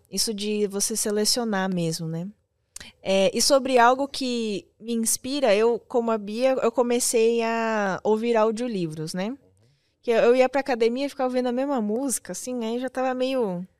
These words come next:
Speaker 1: "Ah, eu quero uma coisa diferente." Eu pensei, "Acho que eu vou usar esse tempo melhor e eu vou ouvir um livro." E aí eu comecei a ler,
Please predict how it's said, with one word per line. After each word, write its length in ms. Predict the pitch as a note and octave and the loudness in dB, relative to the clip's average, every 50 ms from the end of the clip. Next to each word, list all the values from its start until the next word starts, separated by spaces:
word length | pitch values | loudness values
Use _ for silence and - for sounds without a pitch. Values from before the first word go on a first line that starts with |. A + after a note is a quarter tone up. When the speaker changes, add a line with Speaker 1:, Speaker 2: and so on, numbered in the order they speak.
| - - - _ _ | -20 -20 -20 _ _
Speaker 1:
"Ah, 300 | - A3 A#3 A#3 G#3+ F#3 | -12 -10 -8 -6 -6 -6
eu 120 | F3+ F#3+ G3+ G#3+ - - _ _ _ _ _ _ - | -6 -8 -10 -14 -18 -20 _ _ _ _ _ _ -8
quero 180 | B3 A#3+ C4 C#4+ | -6 -4 -4 -2
uma 140 | D4 D4+ | -4 -2
coisa 260 | D4+ E4 D4+ D4 D#4 D4+ | 2 2 2 2 2 -2
diferente." 500 | C#4+ D#4 - F4 E4+ C#4+ G3+ G3 - B3+ | -4 -4 -2 0 0 0 0 -2 -6 -10
Eu 40 | |
pensei, 240 | - D#4+ D#4 - E4+ | -16 -18 -18 -14 -12
"Acho 100 | E4+ - | -12 -6
que 60 | - | -6
eu 60 | G4 F#4 | 0 2
vou 120 | G4 G4 | 2 2
usar 200 | F#4 D4 C#4 C4 | 4 4 4 2
esse 180 | C#4 - C#4+ C#4 | 2 0 -2 -2
tempo 320 | - A3+ A3+ A3+ - G3+ | -2 -2 -2 -2 -4 -2
melhor 440 | F#3 F3+ E3+ E3+ G3+ A#3+ B3+ A#3+ A3 | -2 -2 -2 -2 0 0 0 0 0
e 80 | A3 | 0
eu 120 | A3+ A#3 B3 | 0 0 0
vou 220 | A#3+ A#3+ A#3 B3 | 2 2 2 2
ouvir 200 | B3+ B3+ B3 C4 | 2 -2 -6 -8
um 100 | D4 F#4 | -8 -4
livro." 440 | G4+ D#4+ C#4 C4 A#3+ G#3+ G#3 A3 A3 _ _ _ _ _ - - - - - - - - - - _ _ - | -2 0 0 0 0 -2 -4 -6 -8 _ _ _ _ _ -20 -20 -20 -20 -20 -20 -20 -20 -20 -20 _ _ 0
E 60 | - | 2
aí 60 | A#3 A#3+ | 2 2
eu 20 | |
comecei 360 | B3 D4+ C#4 C#4+ C#4+ - D4+ | 2 2 0 0 0 2 2
a 80 | C4+ C4 | 2 2
ler, 460 | C4 B3 A#3+ A#3+ B3 B3+ C4+ C4 - | 4 4 4 4 6 6 4 4 2